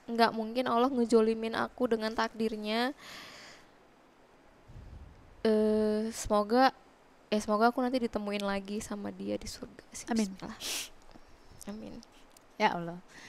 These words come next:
Speaker 1: Padahal tadi dijanji, oke, ini aku nggak mau nangis, tapi tiap ngomongin abang tuh pasti
Speaker 2: Ya pastilah.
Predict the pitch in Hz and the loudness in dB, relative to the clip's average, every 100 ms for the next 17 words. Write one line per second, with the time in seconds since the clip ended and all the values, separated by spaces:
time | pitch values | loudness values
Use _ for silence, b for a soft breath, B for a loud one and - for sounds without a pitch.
0 | B - 226 262 262 277 262 262 226 - | B 2 8 10 10 8 4 4 4 2
1 | 214 240 262 240 247 240 240 226 220 226 | 8 8 8 6 6 6 6 6 6 6
2 | 226 220 220 240 247 254 254 269 294 - | 6 6 4 4 2 6 4 4 0 4
3 | 254 247 247 240 247 247 240 226 240 262 | 4 6 0 4 2 2 0 2 0 0
4 | 294 277 - 320 - 339 320 240 233 - | 0 0 2 0 4 4 6 2 8 6
5 | 247 220 214 | 8 4 2